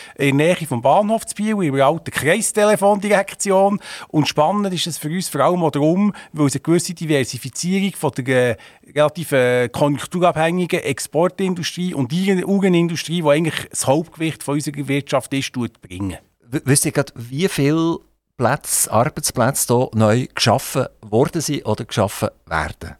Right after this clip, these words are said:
Speaker 1: Inzwischen sind es über zweihundert und der Maximalausbau, wenn der umgesetzt würde, ging auf fünfhundert Grössenordnung.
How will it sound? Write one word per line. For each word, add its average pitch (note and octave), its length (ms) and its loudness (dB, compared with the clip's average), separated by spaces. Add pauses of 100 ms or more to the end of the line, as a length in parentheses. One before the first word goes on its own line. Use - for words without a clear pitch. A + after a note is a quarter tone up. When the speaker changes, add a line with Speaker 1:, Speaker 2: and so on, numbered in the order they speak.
(200)
Speaker 1:
Inzwischen D#3+ 440 -2
sind C3+ 120 -4
es C3+ 40 -2
über D#3+ 180 0
zweihundert D#3+ 800 2
und D3+ 380 0
der C#3+ 80 0
Maximalausbau, F3+ 1200 0 (720)
wenn C#3+ 220 0
der D#3 380 2
umgesetzt D#3+ 540 0
würde, D#3 240 0
ging A#2+ 300 -2
auf G#2 60 -6
fünfhundert G#2+ 560 -4
Grössenordnung. F2+ 720 -4